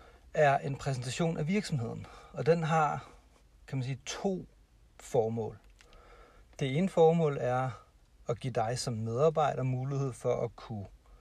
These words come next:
sige på LinkedIn, at du arbejder i den her virksomhed. Det skaber noget identitet og noget sammenhold, og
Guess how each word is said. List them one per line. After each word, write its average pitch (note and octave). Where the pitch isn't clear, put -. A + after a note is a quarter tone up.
sige D3
på D#3
LinkedIn, A#2+
at A#2
du -
arbejder E3
i D3+
den D#3
her D#3+
virksomhed. E3
Det D3+
skaber C3
noget A#2
identitet A#2+
og C3
noget A2
sammenhold, C#3
og G#2+